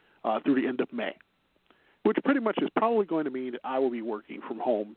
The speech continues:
through the end of May. Um, I will tell you, as one of those stay-at-home people, that you probably now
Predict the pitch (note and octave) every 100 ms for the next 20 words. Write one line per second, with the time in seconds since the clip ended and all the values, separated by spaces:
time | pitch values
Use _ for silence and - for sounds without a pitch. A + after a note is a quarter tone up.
0 | - B2 A2+ - F#2+ A2+ A2 - A2+ -
1 | - _ _ _ _ _ - _ _ B2
2 | A2+ A2 A2 A2 A2 G#2+ _ _ _ _
3 | _ _ _ _ _ _ _ _ - D3+
4 | F3+ F#3+ F3+ - G#3 F#3+ A#2+ A2+ C3+ _
5 | _ _ _ _ _ _ _ _ - D3
6 | C#3 D#3 F3 D3+ D3+ - E3+ D3 C3 D3+
7 | - - G#3+ G2+ G#2 _ _ _ _ _
8 | _ _ C3 D3 C#3+ C#3 C#3 - _ _
9 | _ _ _ _ _ _ A#3+ F#3 F#3 -
10 | F#3 F3+ F#3 F3+ F3 F3 E3+ D#3+ D3+ _
11 | _ _ _ _ _ _ _ _ D#3+ D#3
12 | D#3 D#3 D#3